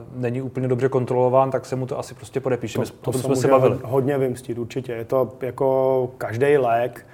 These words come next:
Speaker 1: Hmm.
Speaker 2: který můžete užívat anebo zneužívat.
Speaker 1: Jak se díváte na amatérské sportovce, kteří třeba se snaží jet něco podobného jako vy? Ne nutně tři sta, ale
Speaker 2: Mhm.
Speaker 1: třeba dvě stě padesát nebo dvě stě osmdesát, občas si pomáhají nějak.
Speaker 2: Mhm.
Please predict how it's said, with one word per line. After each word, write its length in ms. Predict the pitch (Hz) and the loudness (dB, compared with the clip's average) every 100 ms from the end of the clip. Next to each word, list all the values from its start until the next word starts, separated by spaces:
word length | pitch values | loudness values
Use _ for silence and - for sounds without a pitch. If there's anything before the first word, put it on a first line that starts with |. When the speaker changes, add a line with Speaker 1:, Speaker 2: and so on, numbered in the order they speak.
| - | -12
Speaker 1:
Hmm. 200 | 139 117 | -6 -6
Speaker 2:
který 500 | 117 127 127 127 127 123 | -4 -2 2 2 2 0
můžete 360 | 127 127 131 | -2 -2 -2
užívat 460 | 135 123 120 123 123 | -4 -2 0 0 0
anebo 280 | 123 120 123 | 0 0 -2
zneužívat. 500 | 123 123 113 104 95 - - - 120 | -2 -4 -6 -10 -14 -16 -18 -12 -10
Speaker 1:
Jak 100 | - | -4
se 100 | 151 | 0
díváte 300 | 190 190 165 | 2 4 4
na 60 | |
amatérské 840 | 147 131 123 120 - 127 120 123 - - - - | 4 2 2 -2 -2 0 2 0 -6 -20 -20 -20
sportovce, 640 | - 123 120 127 - 123 | -10 -6 -4 -4 -4 -8
kteří 220 | - 107 | -6 -8
třeba 400 | 110 123 110 113 - | -6 -2 0 0 -4
se 160 | - 113 | -14 -12
snaží 360 | 113 104 113 | -8 -6 -2
jet 160 | 113 113 - 117 | -2 -4 -10 -10
něco 200 | 110 107 | -8 -6
podobného 500 | 113 110 113 107 110 | -4 -4 -2 -2 -2
jako 240 | 104 117 | -2 -2
vy? 240 | 107 107 - - - - - | -2 -2 -6 -20 -20 -20 -14
Ne 460 | 104 104 110 120 139 | -8 -2 0 0 -2
nutně 340 | 143 131 127 123 | -4 -6 -6 -6
tři 180 | - | -6
sta, 240 | 120 - 135 | -4 2 2
ale 300 | 139 123 120 | 2 -2 0
Speaker 2:
Mhm. 80 | 131 | 0
Speaker 1:
třeba 200 | 127 113 | 0 -2
dvě 140 | 110 | -4
stě 160 | - 120 | -6 -4
padesát 540 | 107 110 110 123 117 | -2 -2 -2 -2 -2
nebo 120 | 117 | -4
dvě 120 | 110 104 | -6 -6
stě 140 | 120 | -8
osmdesát, 680 | 113 - 117 113 - 104 113 | -10 -10 -8 -8 -8 -8 -8
občas 240 | 117 107 | -10 -10
si 80 | 120 | -10
pomáhají 540 | 117 113 107 101 110 | -6 -2 -2 -2 -6
nějak. 360 | 113 110 107 117 | -6 -4 -4 -4
Speaker 2:
Mhm. 160 | 135 | -6